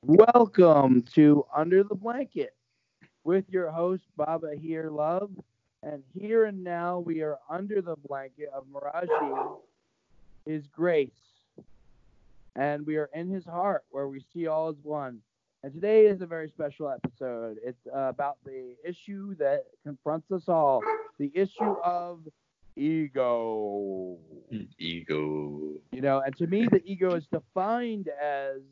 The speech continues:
Speaker 1: the separate self,
Speaker 2: Mm.
Speaker 1: the, um, the ignorance, it's duality. So it's the separate self. It's who you think you are.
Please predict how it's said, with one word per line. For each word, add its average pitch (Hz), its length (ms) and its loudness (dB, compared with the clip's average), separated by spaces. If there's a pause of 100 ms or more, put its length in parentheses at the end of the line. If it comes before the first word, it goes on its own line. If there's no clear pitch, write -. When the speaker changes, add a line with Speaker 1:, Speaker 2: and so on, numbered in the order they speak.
(440)
Speaker 1:
the 147 120 -4 (160)
separate 196 520 -4 (240)
self, 151 260 -6 (680)
Speaker 2:
Mm. 147 180 -12 (300)
Speaker 1:
the, 151 120 -2
um, 147 720 -4 (260)
the 147 260 -8
ignorance, 156 480 -10 (160)
it's - 240 -16
duality. 151 760 2
So 143 100 -6
it's 139 200 -12
the 151 80 -8
separate 175 480 -4
self. 147 300 -6
It's - 180 -14
who 233 120 -8
you 220 180 -8 (100)
think 190 180 -6 (120)
you 135 260 -10
are. 117 220 0